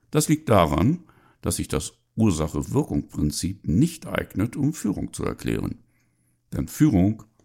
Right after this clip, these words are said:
ist ein soziales Phänomen und als solches komplex. Es geht dabei nicht nur um „wenn A, dann B“, sondern um vieles. Zum Beispiel um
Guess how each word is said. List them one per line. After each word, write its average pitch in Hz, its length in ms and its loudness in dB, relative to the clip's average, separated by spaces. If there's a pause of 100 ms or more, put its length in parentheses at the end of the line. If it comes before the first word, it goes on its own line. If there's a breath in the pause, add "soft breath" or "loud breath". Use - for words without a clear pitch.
(340)
ist - 260 -4
ein 127 320 0
soziales 127 680 -2
Phänomen 76 640 2 (360 soft breath)
und 104 220 2
als 80 140 -2
solches - 500 -4 (100)
komplex. - 600 -2 (720 soft breath)
Es - 160 -2
geht 95 160 -2
dabei 73 240 2
nicht 95 280 0
nur 78 240 2
um 71 340 2 (240)
„wenn 65 220 0
A, 69 460 0
dann 71 240 0
B“, 73 360 0 (440)
sondern 71 440 0
um - 420 -4
vieles. - 640 -6 (540)
Zum 78 180 2
Beispiel 85 420 0
um 90 380 2